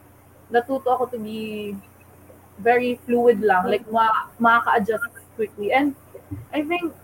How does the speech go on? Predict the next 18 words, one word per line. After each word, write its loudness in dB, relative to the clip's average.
isa 2
din 0
yung, 0
when 0
it -10
comes -2
to, 2
I -2
don't -6
know, -2
critical -2
thinking -8
din, -6
maybe -2
dahil 2
din 2
sa -14
sobrang 2